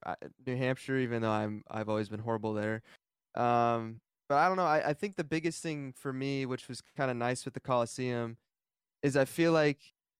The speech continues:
my biggest struggle when I've driven the next gen car, and I, I think it's a lot to do with the, you know, the,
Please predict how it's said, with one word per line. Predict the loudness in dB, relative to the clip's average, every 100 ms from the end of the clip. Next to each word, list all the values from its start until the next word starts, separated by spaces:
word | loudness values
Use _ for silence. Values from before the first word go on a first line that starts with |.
| _ _ _ _ -4
my | 2 2
biggest | 4 0 -2
struggle | 0 0 2
when | 0
I've | -2
driven | -6 -6
the |
next | -6 -8
gen | -10 -6
car, | 0 2 0
and | -2
I, | -4
I | -4
think | -4 -4
it's | -2 0
a |
lot | 0 0
to | -2
do | -2 -2
with | -2
the, | -6 -10
you | -8 -6
know, |
the, | -4